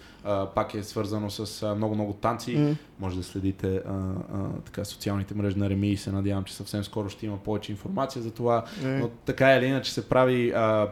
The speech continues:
Speaker 1: повече и повече от все повече хора,
Speaker 2: Мгм.
Speaker 1: за да може, а, нивото някакси все общо да се вдига. И ако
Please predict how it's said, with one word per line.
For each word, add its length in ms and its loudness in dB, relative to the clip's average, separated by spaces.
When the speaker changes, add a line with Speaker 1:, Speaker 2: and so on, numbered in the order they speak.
Speaker 1:
повече 320 0
и 40 -4
повече 340 2
от 100 -6
все 220 0
повече 340 2
хора, 380 8
Speaker 2:
Мгм. 80 6
Speaker 1:
за 140 -2
да 100 2
може, 460 4
а, 420 0
нивото 500 4
някакси 580 -2
все 220 2
общо 380 4
да 160 0
се 460 -2
вдига. 380 2
И 240 6
ако 520 4